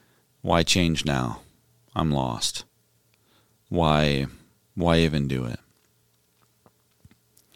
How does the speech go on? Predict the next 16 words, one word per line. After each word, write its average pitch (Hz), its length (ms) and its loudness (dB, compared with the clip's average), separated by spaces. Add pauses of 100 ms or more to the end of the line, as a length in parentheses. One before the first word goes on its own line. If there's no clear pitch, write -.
(1800)
But 80 140 -6
Father 90 260 6
Gallagher 95 680 8 (380)
and 80 540 0
Venerable 87 420 4
Bruno 90 480 4
encourage 85 560 4
us 76 320 2
to 71 520 0 (480)
go 90 200 6
to 104 80 4
Mass 71 420 2
during 95 440 2
the 78 100 0
penitential 76 720 -2
rite, 73 300 -2